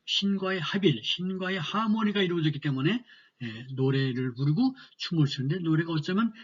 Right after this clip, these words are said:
찬송일지도 모르겠어요. 어, 하여튼 기쁨으로 노래 부르고 춤을 즐겼는데 이것이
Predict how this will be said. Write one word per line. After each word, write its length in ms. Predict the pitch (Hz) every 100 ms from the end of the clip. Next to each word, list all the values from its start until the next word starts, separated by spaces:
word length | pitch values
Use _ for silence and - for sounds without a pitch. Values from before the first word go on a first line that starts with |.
| -
찬송일지도 680 | - - 208 208 214 - 151
모르겠어요. 460 | 110 104 98 143 214
어, 760 | 233 - - - _ 107 107 120 139 _ _
하여튼 360 | - 143 131 -
기쁨으로 420 | 151 143 139 135
노래 200 | 123 127
부르고 420 | 117 113 143 202 _ _
춤을 560 | - - 143 123 120 120 -
즐겼는데 600 | - 131 113 107 104 190
이것이 380 | 156 139 135 226